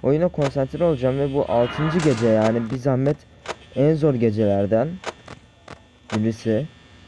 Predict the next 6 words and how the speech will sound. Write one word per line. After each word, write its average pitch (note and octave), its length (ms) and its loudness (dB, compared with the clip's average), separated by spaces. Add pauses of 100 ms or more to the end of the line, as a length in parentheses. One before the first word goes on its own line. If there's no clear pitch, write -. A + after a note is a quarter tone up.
(2000)
Bu D3+ 100 0
arada C#3 160 2
hemen C#3+ 240 2
gitti. A2 580 -2 (560)
Teşekkürler A2 540 -2 (100)
bana. G#2+ 180 -2